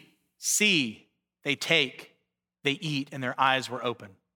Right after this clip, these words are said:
They realized that they were naked. That's how sin entered the world. And we get this beautiful picture of the Messiah and the Redeemer doing the exact same thing at his resurrection to say that it's fulfilled that. I've now covered over that sin.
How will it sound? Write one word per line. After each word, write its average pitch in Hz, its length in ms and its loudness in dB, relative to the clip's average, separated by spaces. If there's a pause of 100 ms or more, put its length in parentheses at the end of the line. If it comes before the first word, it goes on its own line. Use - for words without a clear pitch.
(260)
They 135 80 -6
realized 139 440 4
that 139 120 -8
they 135 100 2
were 127 140 -2
naked. 127 280 -4
That's 160 220 0
how 160 160 2
sin 185 460 4
entered 170 400 -2
the 143 80 0
world. 139 420 0 (260)
And 156 140 0
we 147 80 6
get 151 200 2
this 135 180 -2
beautiful 175 480 0
picture 165 340 -4
of 139 80 -4
the 131 80 -4
Messiah 131 720 -2 (260)
and 151 160 0
the 135 80 0
Redeemer 139 480 2
doing 131 240 -2
the 135 120 -2
exact 139 500 2
same 147 300 0
thing 139 320 0 (200)
at 143 120 0
his 123 180 -2
resurrection 143 720 2 (200)
to 170 80 0
say 190 180 4
that 202 100 2
it's 220 100 2
fulfilled 302 600 4
that. 123 380 2 (1000)
I've 214 140 6
now 233 120 8
covered 269 380 6
over 320 240 8
that 160 220 6
sin. 113 420 0